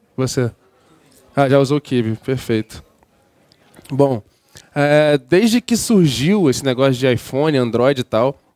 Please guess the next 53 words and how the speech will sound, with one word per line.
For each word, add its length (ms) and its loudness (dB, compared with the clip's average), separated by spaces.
eu 100 0
percebi 400 0
que 120 0
Android 240 2
era 80 2
uma 40 -4
parada 220 0
muito 240 -2
maneira, 320 0
só 100 -4
que 80 -6
eu 40 -4
nunca 100 -6
gostei 260 0
de 140 -6
Java. 320 0
Na 80 -2
verdade, 340 2
eu 120 -4
gosto 400 -2
muito 400 0
pouco 380 -2
mesmo 380 0
de 80 -2
Java, 260 0
eu 20 0
acho 140 -4
bem 160 -4
ruim, 220 -2
pra 100 -4
dizer 140 0
a 20 -2
verdade. 460 -4
E 220 2
tive 220 0
que 60 2
aprender 240 0
na 60 4
faculdade 920 2
e, 720 2
e 280 4
nunca 400 0
fui 120 0
com 80 0
a 40 -2
cara. 280 -2
Então, 180 -4
pô, 280 0
eu 40 0
queria 240 0
programar 400 0
pro 140 -2
Android, 480 0